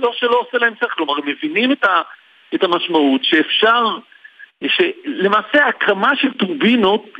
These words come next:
יהיה מאוד קשה להעביר בתל אביב. תושבי תל אביב התנגדו בצדק, כן, להקמת אנדרטות כאלה שמייצרות זיהום אוויר, מאות טונות של, אה, מזהמי אוויר, בשעה שאתה יכול להחליף אותם בסוללות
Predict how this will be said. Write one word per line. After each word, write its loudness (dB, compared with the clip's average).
יהיה 0
מאוד 0
קשה 0
להעביר 0
בתל -4
אביב. -8
תושבי 0
תל 2
אביב -2
התנגדו 0
בצדק, 2
כן, 2
להקמת 0
אנדרטות 0
כאלה 2
שמייצרות 0
זיהום 2
אוויר, 0
מאות 2
טונות 0
של, 4
אה, 4
מזהמי 2
אוויר, 0
בשעה 0
שאתה 2
יכול 0
להחליף -2
אותם -2
בסוללות 0